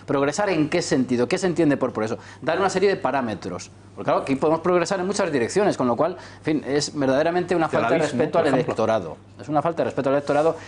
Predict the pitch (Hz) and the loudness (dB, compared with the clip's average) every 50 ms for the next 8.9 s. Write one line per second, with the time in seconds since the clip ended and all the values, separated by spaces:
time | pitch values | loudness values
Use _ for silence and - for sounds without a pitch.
0 | - - 113 - 127 120 127 135 143 143 165 147 143 143 139 131 147 151 147 147 | -6 -6 -4 0 0 2 2 0 0 -2 0 2 2 4 4 4 2 2 0 0
1 | 151 160 160 156 123 - 123 107 113 110 - - 113 113 110 104 - - - - | -4 -4 -2 -2 -2 0 0 0 0 -2 -2 -2 0 2 2 0 0 -6 -8 -4
2 | 101 107 110 - - 120 120 123 123 123 127 131 123 117 107 - 120 113 120 120 | -4 -4 -2 -2 -2 0 2 2 4 4 4 2 0 -2 -2 -4 -2 0 0 0
3 | 117 123 123 113 127 131 131 - - - - - - 110 110 107 110 - 110 107 | 2 2 0 2 0 0 -2 -2 -6 -14 -12 -6 -2 -2 0 0 -2 -2 -4 -4
4 | 104 104 104 101 101 107 - 107 110 104 101 101 - - - 113 117 123 120 - | -2 -2 -2 0 -2 -4 -4 -6 -6 -6 -6 -6 -8 -10 -4 -2 -2 -2 0 0
5 | - 120 120 147 151 151 151 - 165 151 156 151 156 - 165 160 156 147 - - | -2 0 0 0 0 0 0 -2 -2 0 0 -2 0 -2 -4 -2 -2 -6 -4 -2
6 | - 120 117 110 110 110 104 98 - - - - - - - - 117 110 113 113 | -2 -2 -2 -2 -2 -4 -4 -6 -8 -14 -20 -20 -20 -20 -10 -6 -4 -2 0 0
7 | 113 110 110 110 113 120 156 165 - - 120 110 104 - 117 110 107 110 - - | 0 0 0 0 2 0 0 0 0 -2 -2 -4 -2 -2 -2 -2 -2 -4 -4 -2
8 | 131 127 131 127 127 135 151 143 123 110 104 101 101 110 147 147 107 | 0 2 2 2 2 2 2 0 -2 -2 -2 -2 0 0 -2 -4 -4